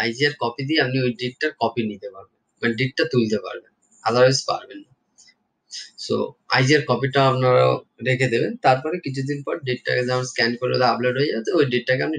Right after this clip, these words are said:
delivery কর-, ওরা দিয়ে দেবেন। delivery সেকশনে যাবেন, গিয়ে হচ্ছে ওই আইজিআর দিয়ে দেবেন, আইজিআরটা নিয়ে আপনাকে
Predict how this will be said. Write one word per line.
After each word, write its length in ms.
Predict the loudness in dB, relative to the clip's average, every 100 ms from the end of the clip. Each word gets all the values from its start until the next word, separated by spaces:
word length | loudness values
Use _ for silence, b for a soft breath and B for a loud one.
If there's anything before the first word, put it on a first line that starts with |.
| -2
delivery 300 | 0 -2 -4
কর-, 180 | -8 -18 _ _ _ _ -10
ওরা 140 | -8 -8
দিয়ে 140 | -2 -2
দেবেন। 180 | -2 -4 0
delivery 300 | 2 4 2 0
সেকশনে 320 | -6 -4 -2 0
যাবেন, 200 | 0 -2 0
গিয়ে 120 | 0
হচ্ছে 180 | 0 -4 -2
ওই 60 | 0
আইজিআর 260 | 0 0 -2
দিয়ে 100 | -2 -2
দেবেন, 180 | 0 2
আইজিআরটা 360 | 2 -2 -4 -4
নিয়ে 120 | -4 0
আপনাকে 220 | -2 -2